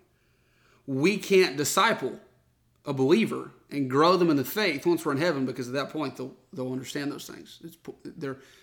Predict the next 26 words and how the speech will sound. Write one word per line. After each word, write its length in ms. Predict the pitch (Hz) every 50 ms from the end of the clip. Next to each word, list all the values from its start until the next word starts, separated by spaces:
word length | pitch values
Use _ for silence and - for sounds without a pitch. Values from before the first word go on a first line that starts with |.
| _ _
they 140 | 135 135 143
have 160 | 143 147 135
no 220 | 135 135 139 147 147
more 320 | 143 139 139 139 139 135
to 60 | 127
give 580 | 123 120 117 135 147 143 139 127 113 107 - - _ _ _
in 100 | - 139
their 80 | 135 123
Christian 340 | 127 - 147 147 - 135
life 220 | 127 127 123 113 -
on 60 | 120
this 140 | 117 - -
earth. 280 | 170 156 95 64 - - _ _ _ _ _ _ _ _ _ _ _ _ _
And 180 | - 143 135 131
we 80 | 143 151
won't 220 | 151 156 151 135
be 80 | 139 139
able 100 | 135 120
to 80 | 123
send 320 | 117 - - 170 160 147 127
those, 300 | 123 127 123 113 113 107
those 180 | 131 123 120
people 400 | - - 135 123 127 - 123 127
into 100 | 127 127 -
plant 280 | - - 151 143 -
churches 480 | - - 123 - - - - - -